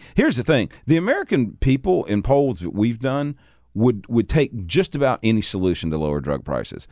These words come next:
Reimportation from Canada, uh, negotiation with Medicare, uh, price controls. I mean, we, we, we've,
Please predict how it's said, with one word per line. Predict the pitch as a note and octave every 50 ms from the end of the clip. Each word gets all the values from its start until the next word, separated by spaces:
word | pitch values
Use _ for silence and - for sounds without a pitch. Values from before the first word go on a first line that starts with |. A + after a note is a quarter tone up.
| _ _ _ _ _
Reimportation | - E2+ G2 A2 A2+ G#2 - A2+ G#2+ - A2 G#2+ G#2 - - G2+
from | F#2 F#2+ G2 F#2
Canada, | - G#2+ G2+ G2 F#2+ F#2+ F#2 F2+ F#2 F#2 F#2 F#2 F#2 F2 -
uh, | D#2+ E2+ D#2 -
negotiation | E2+ E2+ E2 D2 G2 G2+ G2+ - - G2 G2 G2 F#2 - F#2+ F#2 F#2
with | F#2+ F#2
Medicare, | F#2 F#2 F#2+ F#2 F2+ F2+ - - G2+ F#2+ F#2+ F#2+ F#2 F#2 F#2 - - - - _ _ _ -
uh, | G2 F#2+ F#2 F2+
price | - - - F2+ E3+ - -
controls. | - G2+ - - C2 G1+ - - - - _ _ _ _ _ _
I | -
mean, | A#2+ B2 A#2
we, | D3 G3
we, | E3+ C3+ F3 F#3
we've, | C#3 C#3+ G3 G3+ -